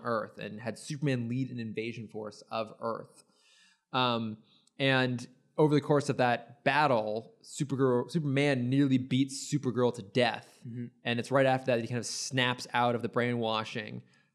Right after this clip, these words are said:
Speaker 1: Um, and so then he goes to Apocalypse to fight Darkseid and ultimately ends up defeating him. And he, like, throws Darkseid onto the ground in front of all of, you know, the, the people of Apocalypse. And it's like, you know,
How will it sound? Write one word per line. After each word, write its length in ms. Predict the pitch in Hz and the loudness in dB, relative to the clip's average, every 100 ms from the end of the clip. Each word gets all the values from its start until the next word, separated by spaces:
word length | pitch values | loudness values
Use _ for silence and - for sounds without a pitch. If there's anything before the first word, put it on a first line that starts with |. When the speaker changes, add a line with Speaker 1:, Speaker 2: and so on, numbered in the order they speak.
| _ | _
Speaker 1:
Um, 340 | 127 120 113 107 | 0 2 0 0
and 100 | 131 | -2
so 80 | 135 | 0
then 180 | 120 117 | 0 0
he 560 | 110 120 117 113 - 117 - | 0 0 0 0 -6 -14 2
goes 400 | 139 147 135 - | 6 6 4 -2
to 320 | - 170 156 | -2 2 2
Apocalypse 840 | - 135 135 135 135 117 110 - | 0 0 0 -2 -2 -2 -4 -8
to 80 | - | -10
fight 280 | - 127 113 | 0 0 2
Darkseid 340 | 120 117 - | -2 -2 -4
and 80 | 110 | -4
ultimately 280 | 131 135 151 | -4 -4 -4
ends 100 | 135 | -4
up 100 | 135 | -6
defeating 500 | 120 - 170 196 151 | -8 -4 0 2 2
him. 320 | 113 - - - _ _ _ _ _ | 0 -10 -14 -18 _ _ _ _ _
And 160 | 127 120 | 0 2
he, 260 | 127 123 | 2 4
like, 220 | 117 117 127 | 2 0 -4
throws 500 | - 135 147 160 127 | 0 4 6 6 4
Darkseid 420 | 139 127 123 127 | 4 2 2 0
onto 200 | 120 123 | 0 -2
the 80 | 117 | -4
ground 440 | - 120 120 120 | -4 -2 0 0
in 60 | 110 | -2
front 220 | 110 117 | -6 -6
of 100 | 113 | -6
all 320 | - 110 117 117 | -2 0 2 0
of, 220 | 113 110 - _ | -2 -6 -16 _
you 120 | 120 | -6
know, 100 | 107 | -6
the, 300 | 104 107 107 135 | -6 -8 -8 -10
the 160 | 127 110 - _ _ | -8 -8 -10 _ _
people 420 | - 165 131 117 | 0 0 0 -4
of 260 | 120 113 107 | -2 -4 -6
Apocalypse. 640 | 110 127 123 123 104 - | -4 -4 -4 -6 -8 -10
And 80 | 113 | -12
it's 60 | 110 | -8
like, 200 | 110 - _ _ _ | -8 -12 _ _ _
you 100 | 123 | -6
know, 140 | 101 | -6